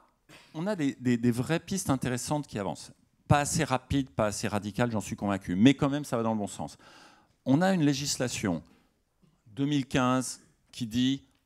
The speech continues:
Tous les fonds en France doivent me dire ce qu'ils font en matière de transition écologique, euh, et de financement de, de, de, de la transition nécessaire pour lutter contre le changement climatique. »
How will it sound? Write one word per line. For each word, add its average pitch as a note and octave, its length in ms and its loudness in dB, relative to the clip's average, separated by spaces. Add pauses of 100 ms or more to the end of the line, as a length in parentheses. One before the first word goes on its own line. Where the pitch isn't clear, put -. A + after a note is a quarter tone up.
(400)
Tous A3+ 180 8
les G3 140 6
fonds E3+ 240 4
en D3 100 6
France E3 440 0
doivent B2 280 0
me A#2+ 80 4
dire B2+ 380 -2 (240)
ce - 120 -18 (300)
qu'ils C#3 220 -2
font C3 400 -2
en A2+ 100 -2
matière A#2+ 440 -2
de A2+ 80 0
transition A#2 680 0
écologique, G#2+ 760 -2 (340)
euh, E2+ 800 -2
et G2 100 -4
de G2 140 2
financement G#2+ 640 0
de, F2+ 320 -2
de, E2+ 180 0
de, E2+ 200 -2
de F2+ 100 0
la F2 80 2
transition G2+ 360 -2
nécessaire G#2 480 -2
pour G2+ 240 -4
lutter F2+ 240 0
contre A2 200 -6
le G2+ 60 -2
changement G#2 280 -2
climatique. » F2 520 -6